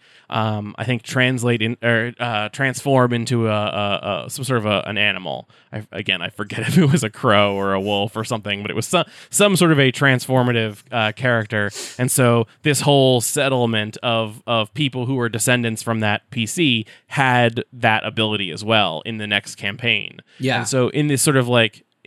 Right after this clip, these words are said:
Speaker 1: so rather than the way that we have done it, where we say all of these stories are roughly taking place at the same time,
Speaker 2: Mm-hmm.
Speaker 1: um, and we're just gonna sort of play around in the same city,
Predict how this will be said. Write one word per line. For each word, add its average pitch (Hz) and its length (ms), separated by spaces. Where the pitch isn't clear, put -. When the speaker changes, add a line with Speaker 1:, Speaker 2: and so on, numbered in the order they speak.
Speaker 1:
so 156 180
rather 165 340
than 139 300
the 135 80
way 135 140
that 135 100
we 254 140
have 170 140
done 110 180
it, 101 100
where 113 220
we 113 100
say 107 480
all 175 180
of 160 120
these 135 160
stories 143 280
are 123 80
roughly 131 320
taking 117 200
place 120 180
at 110 60
the 107 60
same 110 200
time, 107 600
Speaker 2:
Mm-hmm. - 40
Speaker 1:
um, 110 560
and 156 120
we're 156 80
just 139 120
gonna 151 100
sort 139 180
of - 140
play 147 220
around 127 220
in 120 80
the 110 60
same 110 280
city, 147 400